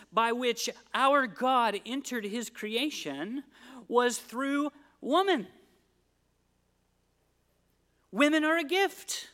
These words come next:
as God designed them. And it does not mean you're any less if you're a woman who's never had a baby. The point is, women, you matter in the design of God. That order isn't a demotion.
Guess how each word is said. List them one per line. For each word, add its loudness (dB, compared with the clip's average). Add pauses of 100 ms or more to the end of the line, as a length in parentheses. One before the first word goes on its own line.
(960)
as 0
God 0
designed -2
them. -6 (320)
And -4
it -4
does 4
not 0
mean -2
you're 2
any -2
less 0
if -8
you're -4
a -2
woman -4
who's -4
never 0
had -2
a 0
baby. -4 (1200)
The -4
point 0
is, -8
women, -2
you -4
matter 0
in -2
the -4
design -4
of -8
God. 0
That -2
order -4
isn't -6
a -6
demotion. -4